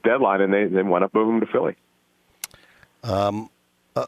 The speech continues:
Speaker 2: okay, so how does it work in Philly when you have a quarterback that,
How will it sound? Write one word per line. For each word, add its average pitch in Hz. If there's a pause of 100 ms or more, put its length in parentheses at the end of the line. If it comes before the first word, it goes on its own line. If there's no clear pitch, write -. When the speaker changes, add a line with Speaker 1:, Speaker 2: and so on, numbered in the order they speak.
(100)
Speaker 2:
okay, 139
so 131
how 143
does 160
it 120
work 139
in 113
Philly 117
when 110
you 107
have 113
a 101
quarterback 110 (640)
that, 104